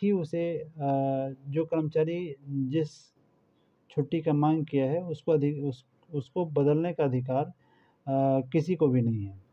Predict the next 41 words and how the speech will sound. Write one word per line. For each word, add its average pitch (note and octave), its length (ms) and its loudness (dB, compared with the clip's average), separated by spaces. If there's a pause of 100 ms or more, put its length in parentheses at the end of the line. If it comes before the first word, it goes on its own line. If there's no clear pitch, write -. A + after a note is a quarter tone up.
(160)
अगर C3+ 180 0
कर्मचारी C#3 480 2
सीएल D3+ 300 0
का D3+ 120 0
मांग C#3 240 2
कर C#3 60 0
रहा C#3 100 2
है, D3+ 60 -2
तो E3 100 -8
उसे D3 160 -2
सीएल D3+ 320 2
ही D#3+ 300 0
मंजूर C#3 360 2
किया C#3 160 0
जा C3 80 2
सकता B2+ 320 -6
है, D#3+ 140 -2 (580)
अथवा C#3+ 240 -2
अगर C#3+ 200 2
एपीएल D#3+ 440 0 (120)
का D3 120 2
मांग C#3 260 4
कर C3+ 80 0
रहा C#3+ 100 2
है, E3 60 2
तो E3 120 -8
उसे D#3+ 160 0
एपीएल D3 220 2
ही C#3 60 4
मंजूर C3 260 2
कर B2 140 -4
सकता A#2 300 -10
है। E3+ 160 -6 (540)
तो D#3 60 -2
ये D3 60 2
कर्मचारी D3+ 580 2
का F#3 120 0
अधिकार C#3 400 2
है G#3+ 280 -2 (160)
कि D#3+ 80 -2
वह D#3+ 240 2